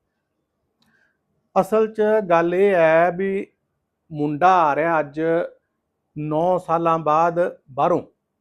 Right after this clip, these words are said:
ਉਹ ਮੈਂ ਉਹਨੂੰ ਚੈੱਕ ਕਰਨਾ ਹੈ ਵੀ ਉਹ ਕੀ ਉਹਦੇ ਲੱਛਣ ਹੈ ਤੇ ਕੀ ਬਣੂਗਾ ਇੱਥੇ ਆ ਕੇ ਉਹ। ਜੇ ਤਾਂ ਚੱਕ ਲਈ ਉਹਨੇ ਸ਼ਰਾਬ, ਫਿਰ ਤਾਂ ਪੱਕਾ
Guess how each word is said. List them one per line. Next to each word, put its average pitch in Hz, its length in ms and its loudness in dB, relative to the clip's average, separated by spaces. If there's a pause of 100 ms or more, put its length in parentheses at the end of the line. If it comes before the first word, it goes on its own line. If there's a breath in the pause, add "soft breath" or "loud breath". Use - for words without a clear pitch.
(1400)
ਉਹ 214 60 -6
ਮੈਂ 202 220 0
ਉਹਨੂੰ 269 180 0
ਚੈੱਕ 247 280 -2
ਕਰਨਾ 175 320 0
ਹੈ 113 200 -12 (1700)
ਵੀ 240 160 -6
ਉਹ 254 380 0 (520)
ਕੀ 247 220 -4
ਉਹਦੇ 254 160 4
ਲੱਛਣ 208 360 -2
ਹੈ 233 80 0
ਤੇ 220 120 -2
ਕੀ 233 240 -6
ਬਣੂਗਾ 160 760 -2
ਇੱਥੇ 208 300 0
ਆ 151 120 2
ਕੇ 131 160 -10
ਉਹ। 113 140 -14 (1500)
ਜੇ 180 300 0
ਤਾਂ 233 640 0 (440)
ਚੱਕ 214 340 0
ਲਈ 233 180 -2
ਉਹਨੇ 233 240 -2
ਸ਼ਰਾਬ, 156 680 4 (800)
ਫਿਰ 202 120 0
ਤਾਂ 202 160 0
ਪੱਕਾ 202 640 2